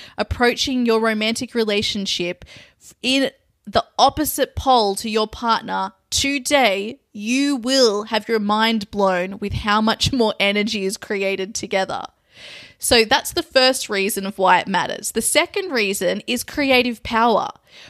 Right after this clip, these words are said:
Rather than both expecting to contribute in the same way, which means that you, you both just show up in a mediocre <laughs> way, rather than embodying the depth of the power available to you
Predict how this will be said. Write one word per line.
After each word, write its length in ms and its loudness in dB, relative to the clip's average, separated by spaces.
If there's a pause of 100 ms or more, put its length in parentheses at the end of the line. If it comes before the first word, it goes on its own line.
(100)
Rather 420 4
than 240 0
both 360 2
expecting 880 -2
to 100 -8
contribute 560 -2
in 140 -4
the 100 -4
same 440 0
way, 320 2
which 240 -6
means 340 -2
that 240 2 (340)
you, 280 -8
you 160 -8
both 280 0
just 140 0
show 260 4
up 160 4
in 100 0
a 60 -2
mediocre 680 0
<laughs> 0 -
way, 460 2
rather 400 2
than 300 -4 (560)
embodying 1200 0 (180)
the 100 0
depth 800 -2
of 140 -8
the 100 -4
power 960 2 (180)
available 800 2
to 360 -2
you 460 -2